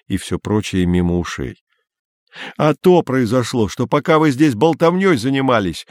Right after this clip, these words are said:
устав свой говенный соблюдали, я здание видел".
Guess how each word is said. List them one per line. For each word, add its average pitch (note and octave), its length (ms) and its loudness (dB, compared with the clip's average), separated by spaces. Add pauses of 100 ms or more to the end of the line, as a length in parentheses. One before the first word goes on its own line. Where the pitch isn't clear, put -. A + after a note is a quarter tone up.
(160)
устав E3+ 560 2
свой C#3 380 0 (280)
говенный A2+ 640 2
соблюдали, A#2+ 800 2 (220)
я D#3+ 260 4
здание C#3 640 0
видел". E2 480 -6